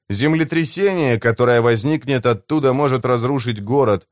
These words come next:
вызвать лавину и цунами, заставить скалы, образующие бухту, соединиться, как две ладони при хлопке. Далси затрясся, задрожал с головы до ног, как вода в пруду.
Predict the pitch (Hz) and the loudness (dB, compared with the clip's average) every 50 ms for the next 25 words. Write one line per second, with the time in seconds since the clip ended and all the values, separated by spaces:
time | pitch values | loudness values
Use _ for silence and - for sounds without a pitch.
0 | _ _ _ - 135 175 202 180 165 180 185 139 - 147 151 156 151 135 135 160 | _ _ _ -2 0 0 0 2 2 0 0 2 2 2 4 4 4 4 2 0
1 | 170 160 147 143 131 107 - 127 131 127 139 151 156 143 117 104 87 - - _ | 0 2 0 0 0 -2 -2 -2 -2 0 0 0 0 0 0 -2 -2 -6 -10 _
2 | _ - 104 95 117 110 101 - 113 110 104 101 101 - - - - - 139 143 | _ -6 -2 0 2 2 2 2 2 2 2 0 -2 -6 -8 -8 -2 0 2 4
3 | 143 143 127 113 110 104 98 107 107 104 98 107 110 107 98 - - 104 101 98 | 4 4 4 4 2 2 2 0 0 0 0 -2 -4 -4 -4 -4 -4 -4 -4 -2
4 | 107 127 127 113 - - 113 104 - 113 113 110 104 110 110 117 131 143 135 - | -2 -2 -2 -4 -4 -4 -4 -4 -2 -2 -2 0 0 0 -2 0 -2 -2 -4 -4
5 | - 127 120 - 123 117 110 107 110 110 127 131 127 127 123 123 139 147 143 131 | -4 -6 -2 0 0 0 0 -2 -2 -2 0 2 2 2 2 2 0 0 2 2
6 | 117 107 - 104 98 95 - 98 90 87 - _ _ - 78 76 - - _ _ | 0 -2 -2 -2 -4 -4 -2 -4 -4 -4 -4 _ _ -14 -14 -14 -14 -16 _ _
7 | _ _ _ _ _ _ _ _ - 92 123 147 170 180 180 - - 185 175 147 | _ _ _ _ _ _ _ _ -4 0 2 4 4 4 2 0 0 -2 0 2
8 | 156 160 151 - 160 165 165 151 117 - - - - - 80 - _ _ - 90 | 0 0 0 0 0 2 2 2 2 0 -4 -10 -12 -14 -16 -16 _ _ -10 -6
9 | 95 104 98 101 104 107 101 98 131 147 156 151 131 113 107 113 117 113 110 107 | -4 -4 -2 0 0 0 2 2 4 4 4 4 2 0 -2 0 2 2 2 2
10 | 113 117 107 101 107 123 139 131 117 - _ - 117 104 - 104 101 113 113 120 | 0 0 0 0 0 0 -2 -4 -4 -6 _ -2 -2 -2 -2 0 0 0 2 2
11 | 127 139 120 110 - - 98 92 92 87 80 85 78 - | 2 2 0 0 -2 -8 -8 -8 -8 -8 -12 -16 -18 -18